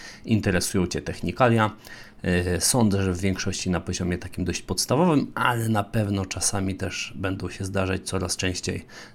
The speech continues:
te wysoko, e, już na, na wys-, wyższym poziomie, to też jest taka sekcja. Co tydzień, co środę, e, od-, e, nowy odcinek newslettera, dlatego serdecznie zapraszam. E,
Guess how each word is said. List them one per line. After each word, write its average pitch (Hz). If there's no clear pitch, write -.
te 87
wysoko, 90
e, 87
już 90
na, 95
na 95
wys-, -
wyższym 104
poziomie, 95
to 101
też 95
jest -
taka -
sekcja. -
Co 123
tydzień, 107
co 95
środę, 92
e, 78
od-, -
e, 104
nowy 90
odcinek 90
newslettera, 85
dlatego 110
serdecznie 95
zapraszam. 87
E, 78